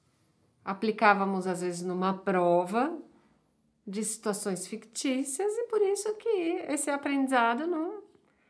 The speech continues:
era, de fato, fixado, né? Ele passava a fazer parte do nosso conhecimento por um tempo, mas não era sedimentado o suficiente pra ele permanecer."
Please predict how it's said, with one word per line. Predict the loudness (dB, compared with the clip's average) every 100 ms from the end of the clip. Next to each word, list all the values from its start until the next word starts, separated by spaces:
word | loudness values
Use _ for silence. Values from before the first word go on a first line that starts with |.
| _
era, | -6 -2 -2 -2 -2
de | -4 -4
fato, | -4 0 0 -2
fixado, | -8 -6 -6 -6 2 6 6 4 -4
né? | -4
Ele | -4
passava | 2 4 4 2 6 8 10 6 6 4 4 -2 -20 _ _
a | -8
fazer | 2 2 4
parte | 6 8 6 4 -4 -2 -2 -4 -14 _ _ -12
do | -4 0
nosso | 2 2 2
conhecimento | 0 0 -2 -4
por | -2 0
um | 2 0
tempo, | 4 4 4 -2 -2 0
mas | 0 2
não | 2
era | 4 2 2 -2 -4
sedimentado | -6 -2 2 2 0 0 0 -2 -4 -4
o | -4
suficiente | -6 -6 -4 -2 -4 -4 -6
pra | -6
ele | -4
permanecer." | -2 0 2 2 2 -2 -4